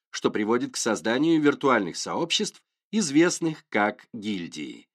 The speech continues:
Одним из самых известных примеров M M O R P G является World of Warcraft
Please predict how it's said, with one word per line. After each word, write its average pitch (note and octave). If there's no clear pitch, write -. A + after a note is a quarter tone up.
Одним B2+
из B2
самых A#2+
известных G#2+
примеров A2+
M C3+
M B2
O F2+
R E2+
P G#2+
G G3+
является E3
World F#3
of F3
Warcraft A#2+